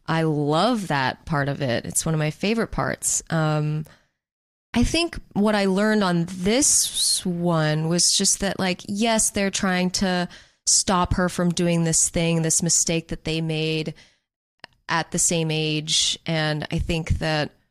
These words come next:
while, you know, I'm sort of, like, my character is sort of rejecting it and sort of sees it as this, like, really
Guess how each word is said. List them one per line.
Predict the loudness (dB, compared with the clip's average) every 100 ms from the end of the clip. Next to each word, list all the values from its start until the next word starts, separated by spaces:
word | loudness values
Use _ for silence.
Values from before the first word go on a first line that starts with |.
| _ _ _ _ _ _ _ _ _ _ -20 _ _ _ _ _ _ -6
while, | -2 2 4 4 4 2 0 0
you | 0
know, | 2
I'm | 0 0 0
sort | 0 -2
of, | -2
like, | -4 -2
my | -2 -2
character | -2 -2 -2
is | -2
sort | -2
of | -2 -2
rejecting | -2 -2 -2 -2 -2 0
it | 0 0 0
and | -2
sort | -2 -2
of | -2 -4
sees | -2 0 2 2 0
it | 0
as | 0 -2
this, | -2 -2
like, | -2 -4
really | -2 0 0 -2